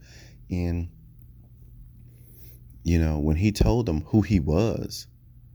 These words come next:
and who his God was, they kinda got scared. And it was like, "Okay," 'cause he was like, "Yeah, my God made the sea. My God is controlling all of this. This storm is happening because I'm running away from my God."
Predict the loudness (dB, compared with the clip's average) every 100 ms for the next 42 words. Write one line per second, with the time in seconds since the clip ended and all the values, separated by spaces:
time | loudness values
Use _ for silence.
0 | -20 -20 -20 -20 -10 -2 0 0 0 -2
1 | -2 -4 -4 -6 -6 -10 -12 -16 -20 -20
2 | -20 -8 -6 -4 -4 -2 -4 -4 -6 -6
3 | -4 -4 -4 -4 -2 -2 -4 -4 -6 -6
4 | -12 -20 -20 -20 -20 -20 -20 -20 -20 -20
5 | -6 0 0 0 -4 -4 -2 0 -2 -4
6 | -2 -2 -2 0 0 0 -2 -2 -2 -2
7 | 0 0 -2 -4 -6 -4 -4 -4 -4 -4
8 | -4 -4 -6 -8 -4 -4 -2 -2 -2 -2
9 | -4 -8 -14 -20 -20 -8 -2 0 0 0
10 | 0 -2 -4 -2 -2 -2 -2 -2 -4 -2
11 | 0 2 2 2 0 -2 -4 -2 -4 -6
12 | -12